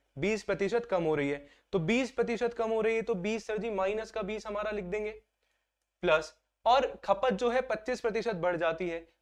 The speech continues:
तो मतलब बढ़ गया, तो मतलब पच्चीस हमारा प्लस में आ जाएगा। इसको करोगे, इसको करोगे तो माइनस का ही आएगा सर जी एबी, मतलब आपका पच्चीस गुणा बीस बटा सौ।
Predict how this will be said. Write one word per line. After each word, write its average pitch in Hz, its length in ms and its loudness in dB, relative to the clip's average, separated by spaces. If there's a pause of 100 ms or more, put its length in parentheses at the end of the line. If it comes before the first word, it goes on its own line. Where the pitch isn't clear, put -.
तो 190 60 -4
मतलब 208 240 -2
बढ़ 196 180 0
गया, 214 120 0
तो 208 100 -6
मतलब 208 300 -6
पच्चीस 208 300 -8
हमारा 202 220 -2
प्लस 202 300 -8
में 208 80 -2
आ 202 80 2
जाएगा। 202 380 -2 (360)
इसको 208 300 0
करोगे, 214 400 2
इसको 226 280 -2
करोगे 202 480 0 (640)
तो 220 100 4
माइनस 175 480 2
का 233 100 0
ही 233 80 4
आएगा 214 280 4
सर 226 140 -2
जी 214 120 -2
एबी, 220 420 2 (340)
मतलब 185 480 0 (240)
आपका 170 360 0 (480)
पच्चीस 202 380 -4
गुणा 214 260 0
बीस 165 420 -6 (640)
बटा 185 360 0
सौ। 190 160 -4